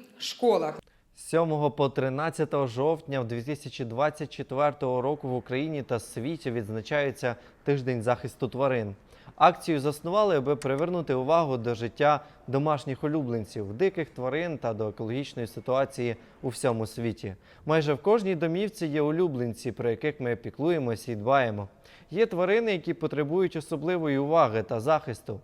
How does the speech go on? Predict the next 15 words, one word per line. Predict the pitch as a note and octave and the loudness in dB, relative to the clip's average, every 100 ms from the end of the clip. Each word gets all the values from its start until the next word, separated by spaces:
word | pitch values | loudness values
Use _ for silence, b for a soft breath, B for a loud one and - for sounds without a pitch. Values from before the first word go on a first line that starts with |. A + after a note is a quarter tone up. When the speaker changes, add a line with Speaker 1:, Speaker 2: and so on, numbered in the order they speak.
| B B - | B B -8
Speaker 2:
Поцікавились | D#3+ A#3 A#3 A3+ G3+ F3+ | -4 -2 2 4 4 4
у | F#3+ | 0
вінничан, | F3+ F3+ D#3 G3 G3 D3+ A2 | 0 -2 0 0 2 0 -2
яких | A2+ F#3+ F#3+ | -2 -2 -4
тваринок | - C3 B2+ D3+ F3+ C3+ | -2 0 2 0 -2 -4
вони | A#2+ A#2+ | -2 -2
мають | A#2+ B2+ A#2+ A#2+ | 0 0 -2 -4
у | |
себе | A2 A#2+ A2 A2 | -8 -6 -4 -4
вдома | G#2 C#3+ F#3 E3+ - B B - | 0 0 0 -2 -6 B B -2
та | |
як | B2 D3 D3 - | 4 4 2 -6
про | A#2 | -4
них | A2 | -4
дбають. | G#2 G#2+ G#2 G#2 | -2 -2 -2 -4